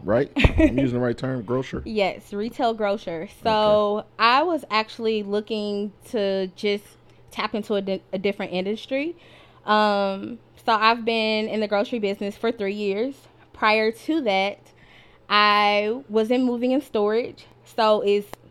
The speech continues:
Speaker 2: completely different. Like, my
Speaker 1: Mm-hmm.
Speaker 2: career has always been in that field,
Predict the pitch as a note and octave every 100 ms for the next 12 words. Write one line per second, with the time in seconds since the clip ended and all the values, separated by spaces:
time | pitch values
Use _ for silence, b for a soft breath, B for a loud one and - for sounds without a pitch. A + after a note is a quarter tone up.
0 | _ - B3 B3 B3 G#3 G3 F#3 - -
1 | - b b - G#3 G#3 G#3+ A3+ G#3+ A3
2 | A#3 G3+ - G#3 G#3+ G3+ G3+ G3 G3 G3
3 | G3 - A#3+ G#3+ G3+ G3